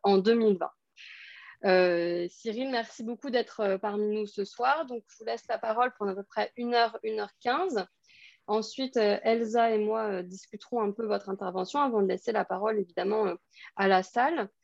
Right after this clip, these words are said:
N'hésitez pas donc à couper vos micros lorsque vous n'intervenez pas. Je vois par exemple, alors je ne sais pas pour dénoncer, hein, mais il y a Jean-Pierre Souvrier <laughs> et Jacques Le Goët qui n'ont pas coupé leur micro, donc il faudrait s'il vous plaît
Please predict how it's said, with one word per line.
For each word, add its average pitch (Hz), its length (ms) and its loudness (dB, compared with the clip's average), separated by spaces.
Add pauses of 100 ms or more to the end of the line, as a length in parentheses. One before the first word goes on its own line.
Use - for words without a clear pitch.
(240)
N'hésitez 240 400 -2
pas 262 180 0
donc 214 240 -4
à 196 140 2
couper 269 360 -6
vos 247 120 -6
micros 247 400 -2
lorsque 214 300 -2
vous 196 140 -4
n'intervenez 214 640 0
pas. 254 240 2
Je 214 140 -6
vois 214 260 -2
par 226 340 -10
exemple, 202 640 -8
alors 175 200 -6
je - 60 -12
ne - 20 -12
sais - 60 -20
pas 196 100 -2
pour 180 140 -8
dénoncer, 202 340 -2
hein, 226 60 -2
mais 196 100 2
il - 20 -2
y 180 40 -2
a - 20 -2
Jean-Pierre 214 420 0
Souvrier 226 540 0 (180)
<laughs> 311 220 -6
et 214 80 6
Jacques 208 260 2
Le 233 80 -4
Goët 220 240 -2
qui - 140 -8
n'ont 202 140 0
pas 294 280 0
coupé 240 220 -6
leur 220 140 2
micro, 214 360 -6
donc 208 180 -4
il 196 80 -16
faudrait 196 360 -2
s'il 247 260 -8
vous 233 120 -10
plaît 226 220 0